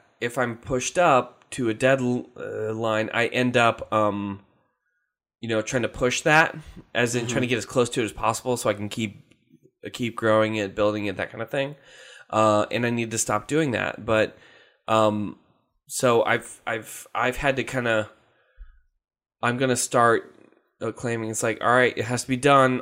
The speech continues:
Speaker 1: on Saturday before I go to bed, or I can't, I can't touch <laughs> it until Monday morning
Speaker 2: Yeah.
Speaker 1: when I get up."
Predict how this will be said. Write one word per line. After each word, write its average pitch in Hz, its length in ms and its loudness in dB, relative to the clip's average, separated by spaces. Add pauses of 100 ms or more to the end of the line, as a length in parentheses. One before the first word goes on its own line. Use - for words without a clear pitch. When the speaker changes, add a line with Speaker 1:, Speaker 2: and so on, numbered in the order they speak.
Speaker 1:
on 113 200 0
Saturday 113 760 2
before 113 400 -2
I 113 40 0
go 107 160 2
to 101 60 -2
bed, 113 640 0 (460)
or 113 200 4
I 117 120 6
can't, 139 380 0
I 117 120 0
can't 135 340 -6
touch - 340 -2
<laughs> - 20 0
it 113 420 2 (460)
until 104 960 2
Monday 104 420 -2
morning 104 640 -2
Speaker 2:
Yeah. 95 140 -4
Speaker 1:
when 104 120 0
I 95 120 0
get 98 180 -2
up." 92 340 0